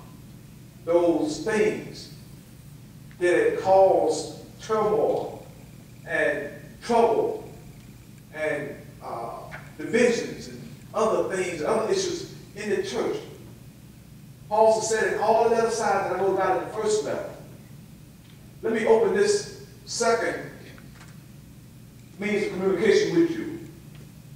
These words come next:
In Second Corinthians chapter one, beginning at verse number one, says, "Paul, an apostle of Jesus Christ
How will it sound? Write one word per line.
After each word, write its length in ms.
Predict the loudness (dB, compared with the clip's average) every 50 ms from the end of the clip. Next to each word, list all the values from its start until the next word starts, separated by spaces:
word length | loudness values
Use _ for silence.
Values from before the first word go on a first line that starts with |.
| -20 -8 -4
In 320 | 0 0 2 0 0 -4
Second 300 | 2 4 4 4 4 4
Corinthians 260 | 2 0 0 0 0
chapter 220 | 2 2 2 4 4
one, 340 | 4 2 2 2 0 -2 -4
beginning 240 | 0 2 2 4 4
at 120 | 4 2
verse 260 | 2 2 2 2 2
number 220 | 0 2 2 4 4
one, 340 | 4 4 2 2 0 -2 -6 -10 -14 -16 -18 -18 -20 -20 -20 -10
says, 320 | 2 6 6 6 6 6 4
"Paul, 480 | 4 8 8 10 10 10 8 8 6 4
an 60 | 4
apostle 600 | 2 2 2 2 4 6 6 6 6 4 2 0 0
of 80 | -2
Jesus 260 | -2 -4 -4 -4 -6 -6 -2
Christ 400 | 0 0 2 2 0 -4 -6